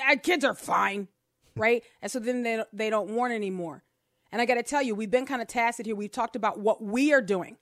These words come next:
Speaker 1: what our family is doing, just as a way to encourage you. But there's not anything else I can think of that we have done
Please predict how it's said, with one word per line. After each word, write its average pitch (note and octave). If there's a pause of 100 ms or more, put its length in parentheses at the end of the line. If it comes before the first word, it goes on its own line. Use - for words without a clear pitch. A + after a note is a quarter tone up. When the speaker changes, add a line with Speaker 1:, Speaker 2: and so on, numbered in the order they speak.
(120)
Speaker 1:
what G#3+
our C4+
family A3
is F3+
doing, E3 (260)
just C#4+
as C#4
a C4+
way C4
to C4
encourage A#3+
you. G3 (300)
But B3
there's D4
not C#4
anything D#4
else C#4+
I B3+
can A#3
think C4
of F3 (260)
that G#3+
we C4+
have A#3
done A#3+